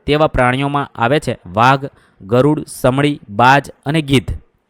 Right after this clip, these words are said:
સાંભળવાની ઇન્દ્રિય ખૂબ જ તીવ્ર હોય તેવા પ્રાણીઓમાં કૂતરો, હાથી, ચામાચીડિયું, વાઘ આવે છે. સૂંઘવાની ઇન્દ્રિય ખૂબ જ તીવ્ર હોય તેમાં કૂતરો, કીડી, રેશમનો કીડો આવે છે.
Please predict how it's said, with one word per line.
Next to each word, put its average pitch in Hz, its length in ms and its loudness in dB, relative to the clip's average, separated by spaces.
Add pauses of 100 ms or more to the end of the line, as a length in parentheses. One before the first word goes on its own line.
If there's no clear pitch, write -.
(500)
સાંભળવાની 190 640 2
ઇન્દ્રિય 202 360 2
ખૂબ 175 300 0
જ 170 100 0
તીવ્ર 170 280 0
હોય 170 200 4
તેવા 151 260 0
પ્રાણીઓમાં 131 560 -2 (140)
કૂતરો, 143 540 0
હાથી, 123 500 -2
ચામાચીડિયું, 131 640 -2 (120)
વાઘ 113 400 2 (140)
આવે 95 280 0
છે. - 200 -8 (640)
સૂંઘવાની 190 640 2
ઇન્દ્રિય 196 320 4
ખૂબ 180 300 0
જ 180 40 4
તીવ્ર 170 320 0
હોય 160 220 2
તેમાં 120 300 -2
કૂતરો, 139 580 -2
કીડી, 131 340 -2
રેશમનો 117 640 0
કીડો 104 380 -2 (100)
આવે 90 260 -2
છે. 104 200 -10